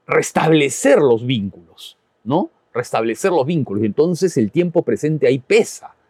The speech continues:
¿no? Porque además el tiempo presente es, eh, lo que de alguna manera los modela en lo que son ahora, ¿no? Entonces, ahí yo siento que ese flashback falla,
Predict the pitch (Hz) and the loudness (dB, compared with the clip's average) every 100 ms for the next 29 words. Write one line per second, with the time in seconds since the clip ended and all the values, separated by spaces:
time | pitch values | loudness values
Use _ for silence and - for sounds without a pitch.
0 | _ _ - 110 254 _ _ - 101 - | _ _ -4 -4 -4 _ _ -10 -10 -12
1 | 98 147 190 - 113 131 131 117 123 - | -2 -2 -2 -8 -6 -4 -4 -4 -4 -4
2 | 123 120 147 175 185 _ _ _ _ _ | -4 -4 0 0 0 _ _ _ _ _
3 | 104 120 156 - - - _ _ _ - | -2 0 -2 -6 -16 -20 _ _ _ -20
4 | 50 123 127 117 - - 110 104 98 _ | -14 -4 2 2 0 -6 -4 -2 -6 _
5 | _ 110 113 156 147 127 117 127 135 139 | _ -10 0 0 0 -2 -2 0 2 2
6 | 120 117 104 104 127 131 135 156 - _ | 0 -2 -4 -2 0 0 0 0 -6 _
7 | _ _ _ _ _ _ _ _ _ - | _ _ _ _ _ _ _ _ _ -10
8 | 131 117 147 185 156 175 247 104 78 _ | -6 -4 -2 0 2 4 4 4 -4 _
9 | _ _ 107 208 370 _ _ _ _ _ | _ _ 0 0 -2 _ _ _ _ _
10 | _ _ _ 156 214 285 - - _ - | _ _ _ -8 -4 -4 -6 -12 _ -20
11 | - - 208 240 226 247 247 185 170 208 | -12 -2 0 0 -4 -4 -6 -4 -4 -4
12 | - 196 190 170 175 - _ _ _ 147 | -4 -4 -4 -2 -6 -6 _ _ _ 0
13 | 131 120 135 | 2 0 -2